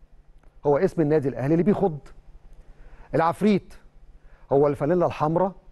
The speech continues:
ولونها اللي بيخوف. العفريت هو الأهلي بمبادئه وتقاليده. العفريت هو شعار النادي الأهلي اللي هو الأهلي فوق الجميع،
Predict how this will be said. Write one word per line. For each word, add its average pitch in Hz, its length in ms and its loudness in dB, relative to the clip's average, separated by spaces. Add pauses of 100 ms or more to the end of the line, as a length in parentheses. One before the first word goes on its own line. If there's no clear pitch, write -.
ولونها 196 480 0 (100)
اللي 139 140 -2
بيخوف. 131 680 -4 (760)
العفريت 147 640 0 (680)
هو 151 180 4
الأهلي 165 480 0 (260)
بمبادئه 151 720 -2 (180)
وتقاليده. 135 600 -2 (1080)
العفريت 160 640 0 (720)
هو 139 180 4
شعار 156 340 2
النادي 151 320 2
الأهلي 190 400 0 (220)
اللي 151 200 2
هو 165 260 2
الأهلي 156 360 0
فوق 170 200 2
الجميع، 147 480 2